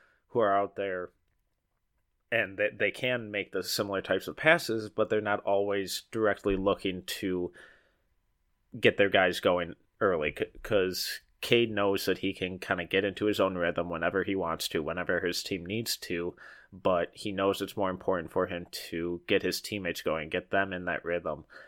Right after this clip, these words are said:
And just that unselfishness, that feel for the game, um, just being able to go in and out of his own rhythm, is really, really impressive. And a lot of the times with some of these young, you know,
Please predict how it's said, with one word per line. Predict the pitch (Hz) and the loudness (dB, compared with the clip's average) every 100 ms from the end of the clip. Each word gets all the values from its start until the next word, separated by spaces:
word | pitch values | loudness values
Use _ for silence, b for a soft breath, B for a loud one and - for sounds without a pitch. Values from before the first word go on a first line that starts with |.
| b b - | b b -4
And | 107 87 87 90 | 0 0 -2 -2
just | - - 104 | -2 0 2
that | 95 90 | 2 2
unselfishness, | 98 90 - 107 117 113 - 120 113 - | -2 0 4 4 4 0 -2 -4 -4 -2
that | 95 85 82 - _ - | 2 4 2 -2 _ -20
feel | - - 104 104 101 | -10 -2 4 4 2
for | - 95 | 0 0
the | 85 | 0
game, | 92 98 101 101 98 101 - 98 | 0 0 0 -4 -8 -12 -10 -6
um, | 80 73 76 73 - _ 107 - _ | -4 -4 -6 -12 -20 _ -20 -20 _
just | - 92 - | -2 -2 0
being | 95 101 | 0 0
able | 98 95 | -2 -4
to | - 90 87 - | -2 -2 -4 0
go | 95 90 | 2 2
in | 95 95 | 0 -2
and | 92 | -2
out | 95 92 | 0 -2
of | |
his | 92 95 | -2 -2
own | 92 | -2
rhythm, | 87 92 85 107 110 b b b b _ | -2 -4 0 -2 -2 b b b b _
is | 107 92 92 95 | 2 2 0 -6
really, | 95 95 98 107 104 | -8 -6 0 4 4
really | 95 98 90 | 2 2 2
impressive. | 82 92 92 - 78 80 - | 2 4 4 2 -2 -2 -6
And | 92 87 82 80 82 - _ _ _ 101 | -8 -6 -6 -6 -10 -18 _ _ _ 0
a | |
lot | 95 101 | 4 4
of | 104 | 4
the | 104 | 2
times | - 95 95 95 92 - - | 2 2 2 -4 -8 -8 -4
with | 98 90 _ - | -2 -2 _ -12
some | - 101 | -2 0
of | 92 | 0
these | 95 92 98 | -2 -2 -2
young, | 95 95 92 - _ _ - | -2 -2 -6 -16 _ _ -10
you | 101 | -6
know, | 82 | -4